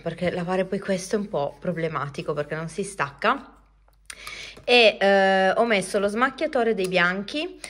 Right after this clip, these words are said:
ho messo le perle, ne ho anche altre, però ho messo solo quelle che sto utilizzando, il, mm, l'ammorbidente, che in realtà è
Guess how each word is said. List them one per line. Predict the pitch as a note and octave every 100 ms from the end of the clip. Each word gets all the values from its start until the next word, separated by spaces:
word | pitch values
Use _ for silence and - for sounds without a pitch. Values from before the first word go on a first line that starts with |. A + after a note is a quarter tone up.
| - -
ho | G3
messo | G#3 G3+ - A3 G3+ -
le | F#3+
perle, | F#3+ E3+ E3+ F3+ G3
ne | F3
ho |
anche | E3 E3+ F#3+
altre, | D3 D#3 D#3+ D3+
però | D3+ D3+
ho |
messo | D3+ C#3+ - D3
solo | E3 D3+
quelle | E3+ D#3+
che | E3
sto | - E3+
utilizzando, | E3+ A3+ A3+ A#3+ B3+ C#4 C#4+ D4 D4 - - -
il, | - A3+ A#3 A#3 A#3 A#3+ A#3 A#3 G#3
mm, | G3 G3 G3 G3 G3 F3+
l'ammorbidente, | G#3+ B3+ C4 A3+ G#3 G3 G3 G#3
che | G#3
in | G3+
realtà | G3+ G3+ G#3 G3+ G#3+
è | G3 F#3+